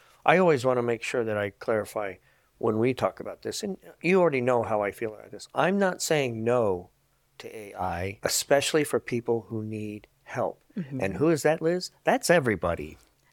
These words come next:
Speaker 2: That is
Speaker 1: We are
Speaker 2: everybody.
Speaker 1: all broken in some way, shape, or form.
Speaker 2: That is everybody.
Speaker 1: We may be high-performing, popular people,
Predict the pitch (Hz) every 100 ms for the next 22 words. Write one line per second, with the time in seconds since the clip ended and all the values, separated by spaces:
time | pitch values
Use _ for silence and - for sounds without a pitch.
0 | - 180 269 214 147 180 226 - 131 151
1 | 160 143 131 117 98 92 98 - 143 180
2 | 147 143 - 117 117 - 104 - - 220
3 | 349 202 143 143 185 175 165 151 147 143
4 | 143 143 - 131 131 139 139 131 131 127
5 | _ _ _ - 139 127 127 120 117 117
6 | 113 110 - _ _ - 127 117 123 120
7 | 117 113 110